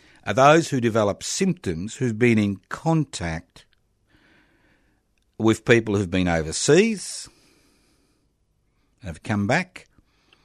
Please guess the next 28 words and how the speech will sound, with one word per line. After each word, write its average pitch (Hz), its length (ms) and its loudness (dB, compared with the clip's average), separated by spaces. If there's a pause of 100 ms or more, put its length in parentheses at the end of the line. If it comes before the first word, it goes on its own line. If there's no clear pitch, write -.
(240)
and 104 100 0
in 107 120 0
contact 117 760 0 (100)
in 110 140 -8
the 107 80 -2
last 101 280 -2
forty-eight 95 420 -2
hours 85 220 -2
with 90 120 -10
somebody 85 360 -4
who's 80 100 -6
been 80 220 -8
diagnosed 76 640 -10
with, 80 240 -14
uh, 76 140 -8 (460)
coronavirus. 76 960 -6 (420)
Now, 127 200 0 (280)
these 175 560 2 (240)
tests - 540 -4 (100)
are 98 220 -2
currently 143 680 -2
restricted - 800 -2
because 117 360 -4
there 117 180 2
are 113 160 2
not 131 560 0 (260)
enough 113 380 -2
tests - 420 -8